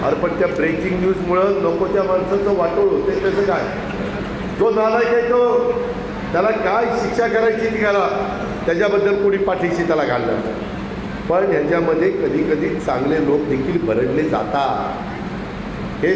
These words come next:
समाजाने लक्षात घ्यावं. मी आजच सीपीशी सकाळी बोललोय की म्हणलं, हे जे काही झालंय हे चुकीचंच आहे स्वारगेटला,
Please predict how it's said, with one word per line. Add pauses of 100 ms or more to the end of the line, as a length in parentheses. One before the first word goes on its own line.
समाजाने
लक्षात
घ्यावं. (1000)
मी
आजच
सीपीशी
सकाळी
बोललोय (1000)
की
म्हणलं, (760)
हे
जे
काही
झालंय (960)
हे (100)
चुकीचंच
आहे (1600)
स्वारगेटला,